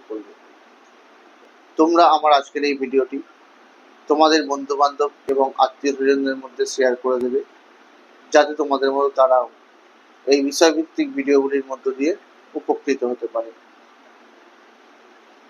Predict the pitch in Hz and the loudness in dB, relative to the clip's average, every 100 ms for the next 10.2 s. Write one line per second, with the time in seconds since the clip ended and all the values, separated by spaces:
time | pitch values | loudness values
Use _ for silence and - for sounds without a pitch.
0 | _ _ _ 151 151 180 185 180 139 113 | _ _ _ -4 0 2 2 0 -2 -6
1 | - _ _ _ _ _ _ - 151 - | -12 _ _ _ _ _ _ -8 -4 0
2 | 165 165 160 160 156 - 135 139 135 139 | 4 2 0 -8 -8 -8 -6 -4 -2 -4
3 | 135 127 120 - _ _ _ _ _ _ | -4 -4 -4 -6 _ _ _ _ _ _
4 | _ _ _ 139 143 156 160 160 170 156 | _ _ _ -2 2 2 0 -2 -4 -2
5 | 156 151 _ _ _ 135 143 143 156 151 | -2 -6 _ _ _ -8 -8 0 0 0
6 | 151 147 - 143 120 110 _ _ _ _ | -4 -6 0 0 0 -4 _ _ _ _
7 | _ _ _ _ _ _ _ _ _ - | _ _ _ _ _ _ _ _ _ 0
8 | 165 170 175 - - 170 147 156 151 151 | 2 2 0 0 0 0 0 0 0 -4
9 | 127 - _ _ _ _ _ _ - 147 | -8 -12 _ _ _ _ _ _ -4 -2
10 | - | 0